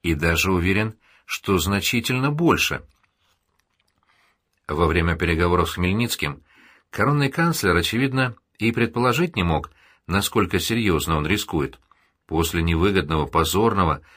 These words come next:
как считали в польском сейме, Зборовского мира тысяча шестьсот сорок девятого года, подписанного королем Яном Казимиром и Хмельницким, когда Варшава встретила вернувшегося с поля боя монарха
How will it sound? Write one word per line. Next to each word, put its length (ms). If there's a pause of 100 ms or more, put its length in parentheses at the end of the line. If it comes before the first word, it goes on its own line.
(160)
как 180
считали 340
в 100
польском 380
сейме, 480 (640)
Зборовского 720
мира 380 (840)
тысяча 440
шестьсот 400
сорок 240
девятого 480
года, 380 (380)
подписанного 560
королем 460 (240)
Яном 340
Казимиром 640
и 200
Хмельницким, 800 (540)
когда 300
Варшава 420
встретила 420
вернувшегося 640
с 60
поля 280
боя 260
монарха 680